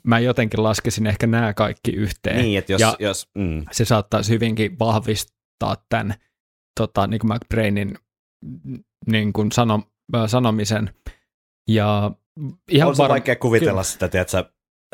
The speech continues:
Speaker 2: jatsi-sooloa, mikä menee se helvetin epämääräisen tahtilajin päällä jossain niinku ei-tahtilajista, jossain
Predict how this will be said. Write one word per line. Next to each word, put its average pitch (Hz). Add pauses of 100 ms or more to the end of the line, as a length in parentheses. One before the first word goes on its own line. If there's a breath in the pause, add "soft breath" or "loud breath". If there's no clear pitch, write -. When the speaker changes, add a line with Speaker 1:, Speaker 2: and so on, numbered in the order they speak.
Speaker 2:
jatsi-sooloa, 90
mikä 82
menee 82
se 82 (480)
helvetin 85
epämääräisen 80
tahtilajin 78
päällä 78
jossain 76
niinku 76
ei-tahtilajista, 78
jossain 76